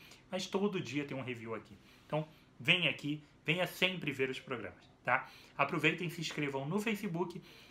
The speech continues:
e no Instagram do Barbas, tem muita coisa bacana por lá.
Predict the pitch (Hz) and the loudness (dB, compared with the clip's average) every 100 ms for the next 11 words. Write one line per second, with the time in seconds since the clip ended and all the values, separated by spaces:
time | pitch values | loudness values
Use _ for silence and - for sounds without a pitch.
0 | - - 233 233 208 190 160 180 151 135 | -8 2 4 4 4 4 6 2 4 4
1 | 165 175 - 196 175 165 202 277 285 180 | 4 2 -4 -4 -2 2 2 2 2 2
2 | 156 147 131 123 123 117 113 123 156 160 | 2 2 0 -2 -4 -4 0 6 6 4